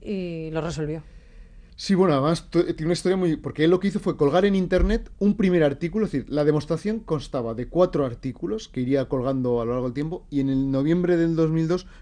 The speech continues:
Speaker 2: colgó el primero. Eso fue una revolución, porque en ese empezaba a hacer un poco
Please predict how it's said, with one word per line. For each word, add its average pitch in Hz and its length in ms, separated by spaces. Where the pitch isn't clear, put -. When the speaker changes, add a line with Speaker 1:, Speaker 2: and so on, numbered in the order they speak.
Speaker 2:
colgó 135 260
el 143 100
primero. 101 440
Eso 190 380
fue 170 160
una 175 100
revolución, 139 640
porque 127 280
en 139 80
ese 196 420
empezaba 131 400
a 135 40
hacer 143 180
un 139 100
poco 123 420